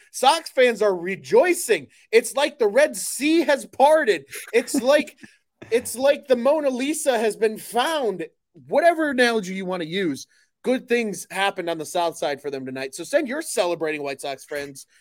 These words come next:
Speaker 1: to our celebrating White Sox friends over at Sox on Tap. They do a great job covering the boys on the South Side. Once again, on tap sportsnet dot com, at on tap sportsnet on social media. The On Tap Sports, On Tap Sports Network. Go ahead and check out what's on tap in Chicago sports. Almost stumbled there, but we're doing okay.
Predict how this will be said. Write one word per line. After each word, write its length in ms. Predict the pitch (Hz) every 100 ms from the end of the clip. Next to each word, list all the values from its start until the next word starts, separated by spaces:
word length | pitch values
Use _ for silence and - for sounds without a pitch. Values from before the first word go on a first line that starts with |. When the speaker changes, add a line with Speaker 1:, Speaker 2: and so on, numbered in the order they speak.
| _
Speaker 1:
to 120 | 190 170
our 180 | 233 269
celebrating 500 | - 160 151 143 135
White 180 | 120 -
Sox 200 | 117 -
friends 220 | 120 110 _ _
over 220 | 139 131
at 100 | 127
Sox 300 | - 127 123
on 80 | 127
Tap. 180 | 123 120
They 120 | 117
do 100 | 117
a 20 | 107
great 200 | 110 101
job 180 | 107 -
covering 200 | 101 104
the 60 |
boys 260 | 92 95 - 98
on 120 | 95
the 100 | 95
South 380 | 101 - 90 -
Side. 320 | - 151 151 _ -
Once 180 | 170 165
again, 180 | 160 151
on 140 | 135
tap 160 | 127 117
sportsnet 300 | - 117 104
dot 120 | 110
com, 220 | 110 107 107
at 140 | 107 -
on 100 | 101
tap 180 | - 104
sportsnet 400 | _ 110 - 113 -
on 160 | 294
social 200 | 202 180
media. 260 | 170 165 160 - _ _ -
The 60 | 101
On 80 |
Tap 160 | 104 101
Sports, 240 | 104 98 _ _
On 220 | 185 220 214
Tap 260 | 185 175
Sports 420 | - _ 160 147 135
Network. 280 | 120 120 -
Go 80 | 110
ahead 120 | 110
and 60 |
check 180 | 98 104
out 80 | -
what's 200 | 98 92
on 80 | 87
tap 180 | 98 87
in 80 | 92
Chicago 280 | - 85
sports. 340 | 85 - 104 _ -
Almost 280 | 156 120 -
stumbled 320 | 110 95 95
there, 120 | 82
but 120 | -
we're 100 | 80
doing 240 | 113 117 110
okay. 300 | - 147